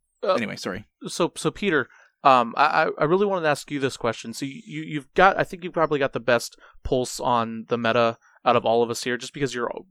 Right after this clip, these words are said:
Speaker 1: surrounded by lists. You're just looking at those raw numbers all the time. So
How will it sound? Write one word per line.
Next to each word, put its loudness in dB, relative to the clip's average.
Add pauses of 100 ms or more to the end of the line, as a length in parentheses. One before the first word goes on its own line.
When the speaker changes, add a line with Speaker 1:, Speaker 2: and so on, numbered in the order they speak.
Speaker 1:
surrounded -2
by 2
lists. -2
You're -8
just -14
looking -4
at -6
those -2
raw 0
numbers -6 (300)
all 6
the -2
time. -4 (460)
So 2